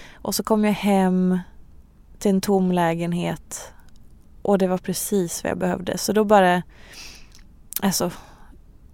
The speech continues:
jag käkade... Nej, jag tror, nej. Vi hade ju ätit middag.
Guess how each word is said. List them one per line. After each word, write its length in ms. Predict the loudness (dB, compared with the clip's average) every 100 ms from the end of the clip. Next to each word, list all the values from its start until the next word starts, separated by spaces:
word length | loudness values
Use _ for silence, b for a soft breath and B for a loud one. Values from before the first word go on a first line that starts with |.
| -20
jag 260 | -10 -6 0
käkade... 800 | 2 2 0 0 0 0 -2 -4
Nej, 240 | 0 2 2
jag 120 | 0
tror, 160 | -4 -6
nej. 420 | -4 -2 -2 -4 -12 b b b
Vi 100 | 0
hade 200 | 2 2 2
ju 60 |
ätit 160 | 0 0
middag. 340 | 2 2 2